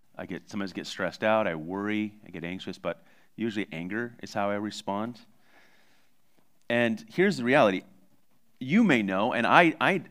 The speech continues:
I may know, the theological answers as a follower of Jesus. If you're a follower of Jesus, you know the answers, right? When times are hard or you look out and you see all this stuff, you kinda go,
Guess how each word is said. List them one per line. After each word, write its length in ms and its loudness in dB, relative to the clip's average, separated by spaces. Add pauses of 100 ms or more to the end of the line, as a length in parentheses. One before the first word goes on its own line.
(120)
I 160 0
may 180 0
know, 380 -2
the 100 0
theological 640 4
answers 320 -2
as 120 -2
a 40 -8
follower 300 0
of 80 -4
Jesus. 240 -4
If 100 -20
you're 80 -2
a 40 -4
follower 260 0
of 80 -4
Jesus, 280 -4
you 60 -2
know 140 -2
the 100 -2
answers, 320 -6
right? 220 2 (220)
When 120 -4
times 260 2
are 40 -4
hard 280 6
or 40 4
you 80 2
look 160 0
out 140 8
and 60 -4
you 60 -6
see 140 -4
all 80 2
this 120 -4
stuff, 240 2
you 80 -4
kinda 200 -2
go, 240 0